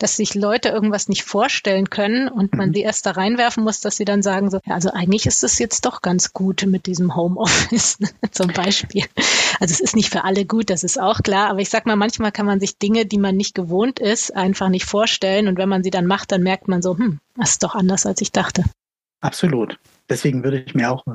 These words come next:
Speaker 2: wünschen, dass die, dass man einfach offener miteinander umgeht und auch Dinge anspricht und, ähm, einfach, einfach vielleicht auch, wenn man einen Menschen sieht, wo man denkt, „Oh, da stimmt irgendwas nicht“,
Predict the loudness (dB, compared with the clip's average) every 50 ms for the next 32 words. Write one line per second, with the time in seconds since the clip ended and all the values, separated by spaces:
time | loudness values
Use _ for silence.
0 | -6 -2 2 4 4 4 2 2 0 0 0 -2 -4 _ -4 -4 -4 -4 -6 -6
1 | -2 0 0 0 0 _ -2 0 2 2 2 2 0 -2 -4 -2 -2 -4 0 0
2 | 2 2 2 0 -2 -4 -4 -2 0 0 0 0 0 0 0 2 2 2 2 0
3 | -2 -4 -8 -14 -18 -20 -20 _ _ -4 -2 -2 0 -2 -4 -2 0 0 2 2
4 | 2 2 2 2 2 2 0 -2 -2 -2 -2 -4 -6 -4 0 0 0 0 0 0
5 | 0 0 2 2 0 -2 -4 -4 -4 -2 -2 0 0 0 0 0 -2 -4 -6 -4
6 | -2 -2 0 0 0 -2 -4 _ -4 -2 0 2 0 0 -2 -2 -2 -2 0 0
7 | 0 0 0 0 0 2 2 2 2 0 0 2 0 0 0 -2 -4 -2 0 0
8 | 0 0 0 0 0 0 0 0 -2 -6 -4 _ 0 2 2 0 -2 -4 _ _
9 | _ -2 0 0 0 0 -2 -4 -6 -10 0 2 4 4 4 2 -2 -4 -6 -6
10 | -6 0 2 2 2 2 0